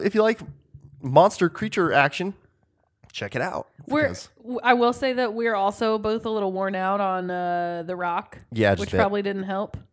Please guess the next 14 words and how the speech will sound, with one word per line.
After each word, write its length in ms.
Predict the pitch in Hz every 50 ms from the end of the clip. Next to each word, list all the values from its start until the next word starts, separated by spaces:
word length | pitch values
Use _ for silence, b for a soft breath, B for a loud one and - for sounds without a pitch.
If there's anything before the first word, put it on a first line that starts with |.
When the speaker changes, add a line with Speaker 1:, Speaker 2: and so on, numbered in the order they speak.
| _ _ -
Speaker 1:
But 260 | 175 208 196 202 - b b b b
if 80 | 240 226
you 100 | 240 220
liked, 260 | 220 247 233 - 147 127 - _ -
if 100 | 175 165
you 80 | 180
like, 240 | 185 190 185 - -
uh, 300 | - 180 175 175 175 175 170 165 151 143 - - _ _ _ _ _ _ _ _ -
big 260 | 156 165 160 139 - - _ _ _ _ -
monkeys, 500 | 123 139 156 156 - 165 160 151 135 - _ _ _ _ _ _ -
wolves, 420 | - 123 147 160 165 151 147 -
and 280 | 151 143 139 135 131 -
<laughs> 40 | -
lizards 460 | 120 135 160 165 170 151 139 131 -